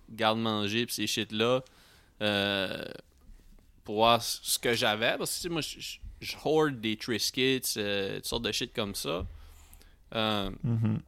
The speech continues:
Speaker 1: pis I guess que, comme, j'ai pas grand-chose que... j'ai pensé, je pourrais probablement manger de la salade de pâtes, en tout cas... Puis, euh, mais, euh, c'est ça, puis là, j'ai trouvé comme une, les, les, une petite boîte de,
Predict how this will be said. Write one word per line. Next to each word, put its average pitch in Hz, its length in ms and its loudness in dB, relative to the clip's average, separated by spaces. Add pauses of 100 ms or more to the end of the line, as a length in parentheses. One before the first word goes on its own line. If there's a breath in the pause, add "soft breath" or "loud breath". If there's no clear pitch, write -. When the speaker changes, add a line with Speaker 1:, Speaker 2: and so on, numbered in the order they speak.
(680)
Speaker 1:
pis 127 80 -6
I 104 180 -4
guess 143 300 2
que, - 100 -2
comme, 107 720 -2 (200)
j'ai 104 180 -8
pas 143 160 -2
grand-chose 143 720 0
que... 98 400 -4 (880 soft breath)
j'ai 180 100 4
pensé, 208 340 2
je - 100 0
pourrais 202 180 -2
probablement 302 340 -4
manger 156 220 2
de 190 80 -4
la 131 80 6
salade 117 340 2
de 110 140 2
pâtes, - 560 -4 (360)
en - 60 -14
tout - 220 -8
cas... - 60 -8 (600 soft breath)
Puis, 127 240 4
euh, 117 600 8 (200)
mais, 117 360 4
euh, 101 580 2 (300)
c'est - 160 -6
ça, 160 120 0
puis 135 140 -6
là, 113 60 2
j'ai 107 120 -4
trouvé 120 240 -4
comme 135 200 0
une, 107 180 -4 (180)
les, 107 220 -8
les, 107 180 -10 (120)
une 107 160 -4
petite - 180 -2
boîte 113 480 4
de, 98 560 -2